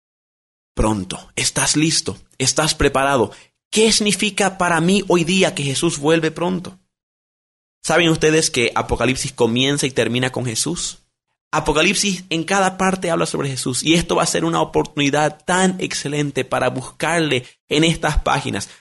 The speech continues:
Vamos a hablar del anticristo, vamos a hablar del rapto, vamos a hablar de la segunda venida, vamos a hablar de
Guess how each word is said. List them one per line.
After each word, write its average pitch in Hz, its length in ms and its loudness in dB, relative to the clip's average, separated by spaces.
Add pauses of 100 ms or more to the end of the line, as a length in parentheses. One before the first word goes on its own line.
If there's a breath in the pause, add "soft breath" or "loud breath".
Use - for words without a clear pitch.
(120)
Vamos 196 220 4
a 202 40 4
hablar 180 160 4
del 175 80 2
anticristo, 156 600 -4 (160 loud breath)
vamos 202 160 2
a 202 40 4
hablar 190 220 6
del 180 120 4
rapto, 156 440 0 (140 loud breath)
vamos 202 220 2
a - 20 2
hablar 190 240 2
de 180 60 2
la 170 100 4
segunda 160 220 0
venida, 135 320 0
vamos 190 140 4
a 202 40 4
hablar 208 280 4
de 190 280 2